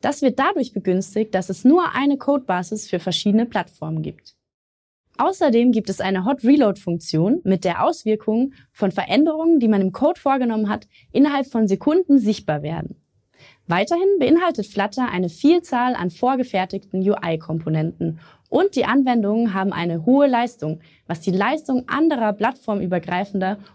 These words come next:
oder hybrider Technologien meist übertrifft, da Dart die Kompilierung in nativen Code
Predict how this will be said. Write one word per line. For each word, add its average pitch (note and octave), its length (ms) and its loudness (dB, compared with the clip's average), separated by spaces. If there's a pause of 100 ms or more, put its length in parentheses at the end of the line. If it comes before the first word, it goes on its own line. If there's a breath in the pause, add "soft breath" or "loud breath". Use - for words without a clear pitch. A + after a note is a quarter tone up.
oder F#3+ 160 2
hybrider A#3 520 4
Technologien G#3 760 0
meist E3+ 320 -4
übertrifft, A#3 600 -2 (300 soft breath)
da F3+ 120 -2
Dart A#3 360 -2
die C4 100 0
Kompilierung C4 720 2
in G3 120 0
nativen C#4+ 460 2
Code A3 360 0